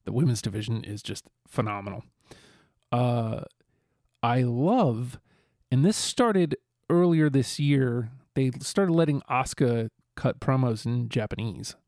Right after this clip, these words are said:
And, you know, she would, she would tag it in English. Io's been cutting promos in Japanese, and they're just doing the subtitles. I love it.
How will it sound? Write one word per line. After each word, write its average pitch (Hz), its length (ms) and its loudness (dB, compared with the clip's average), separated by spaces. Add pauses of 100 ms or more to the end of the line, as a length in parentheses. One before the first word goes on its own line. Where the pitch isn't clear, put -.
(240)
And, 135 160 -2
you 131 100 -2
know, 120 140 -2
she 123 180 -4
would, 110 140 -4 (440)
she - 200 -8
would 92 100 -6
tag 185 320 0
it 101 140 -8 (360)
in 127 140 0
English. - 460 -2 (1900)
Io's 139 440 2
been 127 240 0
cutting 110 280 -4
promos 110 500 -4
in 117 140 -6
Japanese, 113 480 -4
and 131 80 2
they're 131 140 2
just 123 200 -2
doing 123 180 2
the 85 60 -10
subtitles. - 760 -4 (800)
I 170 200 2
love 185 460 4
it. 175 400 0